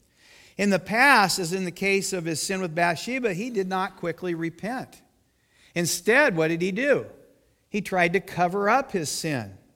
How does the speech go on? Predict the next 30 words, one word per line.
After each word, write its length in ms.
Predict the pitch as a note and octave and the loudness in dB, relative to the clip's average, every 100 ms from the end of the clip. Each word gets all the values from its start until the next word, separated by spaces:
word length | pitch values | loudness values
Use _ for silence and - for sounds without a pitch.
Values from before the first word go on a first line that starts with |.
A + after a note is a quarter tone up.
| _ _ _ _ _ _ _ _ | _ _ _ _ _ _ _ _
And, 160 | - G#3+ | -6 -2
you 60 | A#3 | 0
know, 100 | A#3 | 2
I 120 | B3+ | 2
find 280 | B3 C4+ C#4 | 2 -2 0
that 160 | A#3+ | -2
very 240 | F#3 G#3+ G3+ | -2 -4 -4
interesting 400 | G#3 F3+ - D#3+ | -6 -8 -8 -6
when 140 | D#3 | -4
I, 140 | D#3 D#3+ | -4 -6
when 120 | D3+ E3 | -8 -6
I 80 | |
read 320 | D#3 G3+ B3 G#3 | -6 -4 -4 -2
that 180 | F#3+ E3+ | -2 -2
account. 480 | - F#3+ F3 C#3 - _ _ _ _ _ _ _ _ | -4 -2 0 -2 -6 _ _ _ _ _ _ _ _
You 80 | G3 | -2
know, 140 | A#3+ A#3 | 0 -2
David 560 | D#3+ F#3+ B3+ D4 B3+ G#3+ | 0 2 4 4 2 0
as 300 | F#3 F#3 D#3+ - | 2 4 4 -2
king, 680 | - G3 G3 G#3+ A#3+ B3 A3+ - _ _ _ _ | -6 -2 0 0 -2 -4 -8 -18 _ _ _ _
he 140 | - E4 | -6 -4
didn't 200 | F4 G3 | 0 0
have 240 | D#3 C3 | 0 -2
to 80 | B2+ | -8
try 200 | - C3+ | -8 -6
to 80 | A#2 | -6
cover 340 | - A2 A#2 | -10 -10 -12
up 120 | A2 | -14
his 160 | A2+ G#2 | -14 -12
sin, 420 | - A#2 F3 A3 | -10 -8 -10 -12